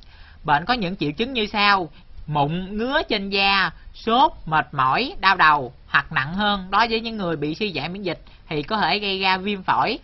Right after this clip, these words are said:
hoặc là viêm não. Bệnh được chẩn đoán chủ yếu bằng kỹ thuật B C A hoặc là test kháng thể. Với B C A, người ta lấy dịch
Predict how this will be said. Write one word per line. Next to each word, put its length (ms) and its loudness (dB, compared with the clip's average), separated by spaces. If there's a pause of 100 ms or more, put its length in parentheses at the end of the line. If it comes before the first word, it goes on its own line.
(220)
hoặc 160 -2
là 120 4
viêm 220 -4
não. 340 -2 (1400)
Bệnh 220 0
được 160 -2
chẩn 160 -4
đoán 240 4
chủ 140 -4
yếu 280 0
bằng 160 -2
kỹ 80 -4
thuật 200 -4
B 100 -4 (220)
C 40 -2
A 260 6
hoặc 180 -2
là 120 -2
test 220 -4
kháng 180 -4
thể. 320 -2 (380)
Với 180 0
B 40 -4 (180)
C 40 -4
A, 300 4
người 220 -4
ta 240 4
lấy 160 -4
dịch 160 -4